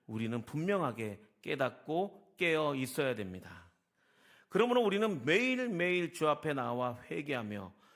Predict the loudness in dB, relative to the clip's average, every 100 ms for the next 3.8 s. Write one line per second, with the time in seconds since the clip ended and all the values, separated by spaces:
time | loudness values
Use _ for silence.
0 | -20 _ _ -8 -2 0 2 4 4 2
1 | -4 -2 -2 0 0 0 0 0 2 0
2 | 0 0 0 -2 -2 0 0 0 -2 -4
3 | -6 -2 -2 0 -2 -2 -4